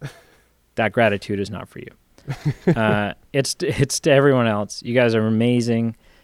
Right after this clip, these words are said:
Speaker 2: Thank you so much. Please continue to, to engage with us on Facebook. Engage with us more. Send us Facebook messages. Um, you know, comment on episodes. It, it really, it does,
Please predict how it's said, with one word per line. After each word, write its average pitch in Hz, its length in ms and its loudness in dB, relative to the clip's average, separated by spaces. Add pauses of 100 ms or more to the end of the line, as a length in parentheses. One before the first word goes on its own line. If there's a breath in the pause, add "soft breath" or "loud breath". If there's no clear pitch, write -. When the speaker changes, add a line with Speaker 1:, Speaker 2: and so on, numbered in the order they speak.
(180 soft breath)
Speaker 2:
Thank 139 360 0
you 139 60 -2
so 123 160 -4
much. 110 520 -2
Please 160 360 -2
continue 120 640 -2
to, 98 840 -6 (460)
to 104 280 -8
engage 107 400 0
with 107 120 -2
us 110 160 -4
on 101 140 -6
Facebook. 104 480 -6
Engage 165 320 -4
with 180 80 -4
us 170 180 -4
more. 143 240 -4
Send 131 220 -4
us 135 140 -6
Facebook 123 440 -6
messages. 113 600 -4 (580 soft breath)
Um, 101 600 -2 (340)
you 123 160 -4
know, 107 200 0 (100)
comment 123 640 -2 (100)
on 107 520 -2 (300)
episodes. 113 800 -4 (180)
It, 127 200 -6
it 127 180 -4
really, 131 500 0
it 120 140 -8
does, 123 400 0